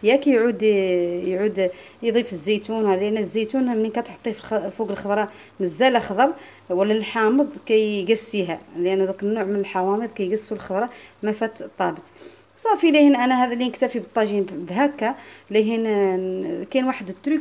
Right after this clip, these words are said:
كنعدلو، حنعتو لكم غريب. آه، التريك اللي كنعدل هو هذا، كنقبض واحد العود ديال، آه، العود ديال القضبان وكندخلو في الطاجين هكذا من التحت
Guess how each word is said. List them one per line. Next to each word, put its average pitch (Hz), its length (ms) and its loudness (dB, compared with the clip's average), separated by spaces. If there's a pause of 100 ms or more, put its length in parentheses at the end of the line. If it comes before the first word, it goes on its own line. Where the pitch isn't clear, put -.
كنعدلو، 202 500 -2
حنعتو 208 420 -2
لكم 180 200 -4
غريب. 262 220 0 (1120)
آه، 220 640 2
التريك 277 300 -2
اللي 294 100 -10
كنعدل 233 480 2
هو 208 160 0
هذا، 185 380 2
كنقبض 226 400 2
واحد 214 260 -4
العود 196 440 2
ديال، 190 380 0
آه، 165 480 -2 (1200)
العود 220 260 -4
ديال 196 240 2
القضبان 180 760 -2 (420)
وكندخلو 208 640 -2
في - 80 -16
الطاجين 180 500 0
هكذا 202 460 -2
من 226 360 2
التحت 262 360 -4